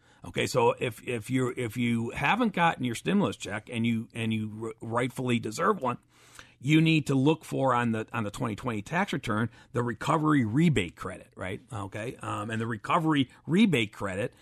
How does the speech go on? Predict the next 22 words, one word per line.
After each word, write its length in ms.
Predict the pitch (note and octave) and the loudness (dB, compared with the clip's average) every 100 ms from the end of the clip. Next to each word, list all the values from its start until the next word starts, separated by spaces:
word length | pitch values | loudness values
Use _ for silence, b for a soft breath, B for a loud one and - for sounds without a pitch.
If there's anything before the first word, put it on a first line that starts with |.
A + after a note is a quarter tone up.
| b b | b b
is 180 | B2+ G#2+ | -4 -2
where, 460 | G#2+ C3 C3 C3 B2+ | -2 2 4 4 2
that's 420 | A#2 B2 C#3 - | 0 0 0 -2
where 140 | C3 A#2+ | -2 -2
you 140 | A#2 | -2
say, 260 | - A#2 A2 | -4 -4 -2
"Hey, 160 | C3+ | -2
look 240 | A#2+ D#3 - | 0 -2 -2
it, 100 | F#2 | -4
I 180 | A2+ A2+ | -2 -2
deserve 640 | A#2 G#2+ F2+ C3 D#3 D#3 B2+ | -2 -6 -4 2 4 4 2
this 160 | A2+ - | -4 0
stimulus 440 | F#3 G3+ A#2 G#2 | 2 4 2 -4
check 400 | - G2 A2+ - b b _ | -8 -10 -10 -14 b b _
and 160 | A#2 A2+ | -2 0
I 140 | A2 | 0
didn't 260 | G#2 C3+ A#2+ | 0 0 2
get 180 | D3 A#2 | 2 0
it." 100 | - | 2
So 160 | A#2 | 2
these 200 | C#3 F3 | 4 4
are, 160 | E3 | 4